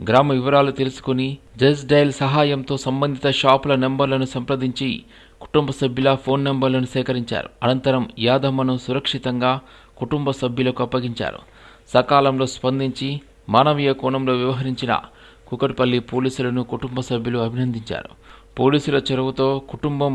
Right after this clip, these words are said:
మళ్లీ కలుసుకోవడం స్థానికంగా ప్రశంసలను అందుకుంటుంది. సైదాబాద్ పోలీస్ స్టేషన్ పరిధిలో చంపాపేటలో నరేందర్ అనే వికలాంగుడు గార్డెన్ స్ట్రీట్ పేరుతో హోటల్ నడిపిస్తున్నాడు. చింతల్ బస్తీకి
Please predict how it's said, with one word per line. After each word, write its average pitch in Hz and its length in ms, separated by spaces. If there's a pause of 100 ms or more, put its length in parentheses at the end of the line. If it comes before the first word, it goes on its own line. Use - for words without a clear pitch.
మళ్లీ 135 300
కలుసుకోవడం 131 640 (200)
స్థానికంగా 127 600 (100)
ప్రశంసలను 127 640
అందుకుంటుంది. 117 560 (1400)
సైదాబాద్ 165 560 (100)
పోలీస్ 165 300
స్టేషన్ 165 400
పరిధిలో 151 400 (360)
చంపాపేటలో 147 720 (180)
నరేందర్ 151 400 (100)
అనే 143 140 (100)
వికలాంగుడు 143 560 (400)
గార్డెన్ 143 420
స్ట్రీట్ 147 420 (100)
పేరుతో 139 360 (300)
హోటల్ 143 340
నడిపిస్తున్నాడు. 131 560 (540)
చింతల్ 151 340
బస్తీకి 147 380